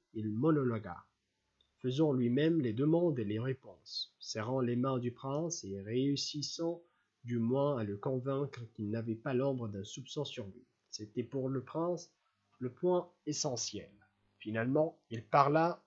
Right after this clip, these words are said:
de l'oncle d'Eugène Pavlovitch, qui était à la tête d'une administration à Pétersbourg. C'est, dit-il, un septuagénaire qui occupe une situation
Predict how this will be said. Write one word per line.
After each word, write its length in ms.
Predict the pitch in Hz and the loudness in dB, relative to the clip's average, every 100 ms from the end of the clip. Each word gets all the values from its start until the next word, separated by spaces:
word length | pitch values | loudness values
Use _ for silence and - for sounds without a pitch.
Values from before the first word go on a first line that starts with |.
| - | -8
de 120 | 117 | -4
l'oncle 420 | 113 135 143 120 | 2 2 2 -2
d'Eugène 400 | 110 131 131 131 | 0 2 2 0
Pavlovitch, 760 | 123 101 120 151 196 202 - - | 0 -2 0 2 2 -2 -6 -4
qui 180 | 151 135 | 0 0
était 340 | 123 151 - | 0 -6 -6
à 60 | 113 | -2
la 140 | 123 | -2
tête 320 | - 185 185 - | 0 -4 -4 -12
d'une 160 | 131 123 | -6 -2
administration 840 | 120 123 123 120 - 120 - 165 | -2 -2 -6 -4 -4 -4 -2 0
à 80 | 123 | 0
Pétersbourg. 840 | - 120 139 117 113 107 - _ _ _ _ _ _ _ _ _ _ - | -2 -2 -2 -2 -8 -10 -14 _ _ _ _ _ _ _ _ _ _ -10
C'est, 500 | - 117 127 165 - | -6 0 2 2 0
dit-il, 520 | 127 117 - 185 190 - _ _ _ _ _ | -10 -6 0 0 0 -4 _ _ _ _ _
un 160 | 117 117 | -2 0
septuagénaire 1500 | - - - 185 - - 165 139 147 147 156 175 190 - - _ | 0 -2 0 0 0 4 6 6 4 4 6 4 2 -6 -20 _
qui 420 | - 143 131 131 _ - | -2 0 0 -2 _ -2
occupe 520 | 156 151 - 202 - _ - | -2 0 0 0 -2 _ -8
une 120 | 131 | -6
situation 800 | - 151 156 151 - 185 196 | -6 0 4 4 2 2 2